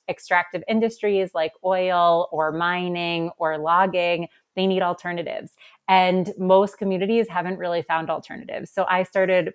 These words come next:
putting a few pieces together and realizing that Dream World actually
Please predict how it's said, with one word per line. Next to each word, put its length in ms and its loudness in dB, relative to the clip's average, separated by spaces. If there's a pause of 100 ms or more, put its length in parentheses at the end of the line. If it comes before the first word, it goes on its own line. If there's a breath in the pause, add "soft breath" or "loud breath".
putting 300 0
a 60 -8
few 320 -2
pieces 400 -6
together 400 -2
and 100 -4
realizing 720 -2 (320 soft breath)
that 220 -2
Dream 280 -2
World 380 -2
actually 960 -2